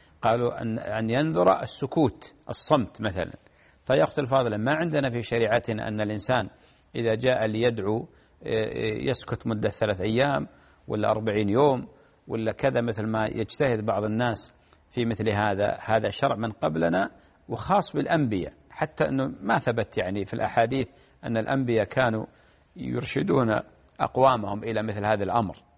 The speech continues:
ولذلك أختي الفاضلة، ما عندنا في شريعة محمد عليه الصلاة والسلام صمت ولا سكوت، ومن نذر ذلك فهذا نذر باطل.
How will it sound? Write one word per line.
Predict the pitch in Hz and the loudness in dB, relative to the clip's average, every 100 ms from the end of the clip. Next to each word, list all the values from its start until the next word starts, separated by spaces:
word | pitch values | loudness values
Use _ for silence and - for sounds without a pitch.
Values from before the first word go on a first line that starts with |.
| _ | _
ولذلك | - 110 120 131 113 110 | -4 -2 0 2 2 0
أختي | - | -6
الفاضلة، | 107 107 98 95 | -2 2 2 0
ما | 98 143 | -2 0
عندنا | 147 147 127 - - _ _ - | 0 0 -2 -2 -12 _ _ -10
في | - | -6
شريعة | 135 143 120 123 | 0 2 2 2
محمد | 127 113 135 117 107 | -2 -2 0 0 0
عليه | 95 120 | 2 2
الصلاة | 123 - 127 120 | 2 0 -2 -2
والسلام | 117 - 131 160 170 - - - | -4 -2 0 0 -2 -14 -20 -12
صمت | - 147 147 127 | 0 0 0 -2
ولا | 120 113 | 2 2
سكوت، | 107 101 - 95 | 2 -6 -10 -8
ومن | 113 120 | -4 -2
نذر | 131 143 120 | 0 2 2
ذلك | 117 147 165 - - - - | 4 4 2 -2 -12 -20 -4
فهذا | 123 117 113 | 0 0 0
نذر | 120 117 117 - - | 0 0 0 -2 2
باطل. | 113 - - | 2 2 -6